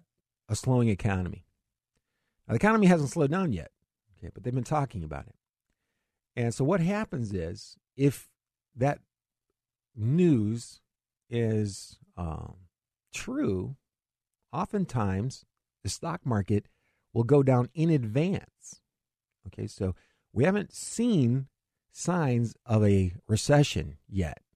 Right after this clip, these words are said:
at least not any real strong signs. And the market dropped from peak to trough twenty percent. That's a,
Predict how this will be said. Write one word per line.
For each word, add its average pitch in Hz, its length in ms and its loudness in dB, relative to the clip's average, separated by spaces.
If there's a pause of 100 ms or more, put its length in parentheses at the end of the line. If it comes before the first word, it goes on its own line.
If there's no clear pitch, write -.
(1040)
at 87 80 -10
least 101 160 -2
not 113 160 4
any 104 200 4
real 104 180 2
strong 104 400 0
signs. - 380 -8 (720)
And 117 220 4
the 117 60 4
market 123 320 2
dropped 131 340 4
from 104 220 0
peak 123 220 2
to 113 60 0
trough 127 480 0
twenty 123 260 2
percent. 120 380 0
That's 135 280 0
a, 110 260 6